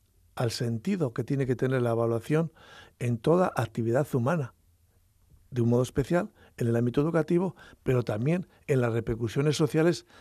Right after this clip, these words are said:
de esa evaluación. Y por tanto, estos tres días, eh, se ha invitado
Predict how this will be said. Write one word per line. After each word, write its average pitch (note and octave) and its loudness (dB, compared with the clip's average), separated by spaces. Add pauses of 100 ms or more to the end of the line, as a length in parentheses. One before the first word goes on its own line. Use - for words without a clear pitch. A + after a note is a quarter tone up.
de C#3 2
esa C3 0
evaluación. G#2 -8 (720)
Y - -14
por C#3+ 2
tanto, D#3 2 (720)
estos C3 0
tres D#3+ 2
días, E3+ 2 (400)
eh, A#2+ 0
se - -4
ha C#3 4
invitado D3 2